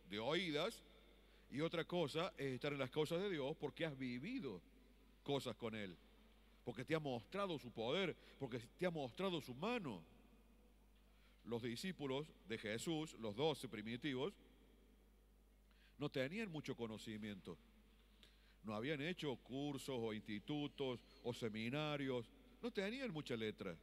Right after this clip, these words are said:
Es más, casi nada de letra tenían, porque creo que uno o dos nomás sabían leer y escribir.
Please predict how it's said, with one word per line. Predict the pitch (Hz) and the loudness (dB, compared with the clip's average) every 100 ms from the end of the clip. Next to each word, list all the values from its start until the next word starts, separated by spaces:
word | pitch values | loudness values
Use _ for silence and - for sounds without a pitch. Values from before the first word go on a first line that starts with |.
| - - - - - | -14 -20 -20 -20 -4
Es | 131 | -2
más, | 135 208 131 101 - - - | 2 2 0 -2 -12 -20 -10
casi | - 147 - 110 | -4 -4 -4 -6
nada | 135 202 135 | -4 -2 0
de | 107 | 0
letra | 117 107 107 | 0 0 -2
tenían, | 104 123 139 113 - - - - - | -2 0 -2 -4 -8 -20 -20 -20 -8
porque | 123 120 | -6 0
creo | 156 143 | 0 2
que | 139 | 4
uno | 165 202 151 | 4 2 2
o | |
dos | 143 202 | 2 2
nomás | 151 147 147 | 2 0 0
sabían | 127 135 131 | 2 2 0
leer | 123 127 | 2 2
y | 120 | 0
escribir. | 113 117 104 92 | -2 -2 -4 -4